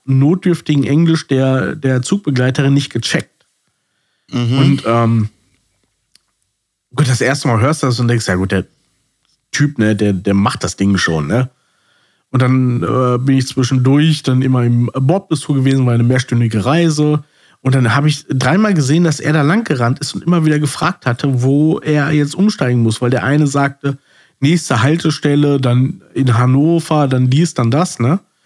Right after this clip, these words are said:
Speaker 1: Und er hat's halt nicht
Speaker 2: Mhm.
Speaker 1: gecheckt. Und ich hab dann so gedacht, so, okay, ich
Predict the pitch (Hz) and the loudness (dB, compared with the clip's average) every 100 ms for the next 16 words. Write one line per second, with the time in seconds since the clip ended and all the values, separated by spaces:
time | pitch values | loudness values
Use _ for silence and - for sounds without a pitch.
0 | _ _ - 135 131 147 - 131 139 113 | _ _ -6 -2 0 0 -2 -2 0 0
1 | 120 151 95 - - _ _ _ - 123 | -2 0 -2 -6 -20 _ _ _ -4 -2
2 | 120 127 120 120 120 117 117 117 - 117 | 0 -2 0 0 0 0 0 -2 -2 -2
3 | 110 - 127 - 127 95 - | -2 -4 -6 -2 0 -2 -4